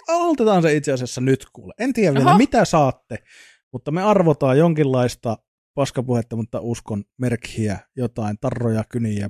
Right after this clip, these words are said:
Speaker 1: paitoja, jotain, jotain. Ei tiedetä vielä mitä,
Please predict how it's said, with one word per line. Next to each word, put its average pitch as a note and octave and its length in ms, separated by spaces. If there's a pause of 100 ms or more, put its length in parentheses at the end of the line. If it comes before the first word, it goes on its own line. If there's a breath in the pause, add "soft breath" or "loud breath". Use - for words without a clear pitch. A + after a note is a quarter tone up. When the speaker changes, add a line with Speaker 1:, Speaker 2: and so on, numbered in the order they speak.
Speaker 1:
paitoja, A2 340
jotain, A#2 520 (260)
jotain. G#2 380
Ei C#3 100
tiedetä A#2 240
vielä G2+ 140
mitä, D3+ 360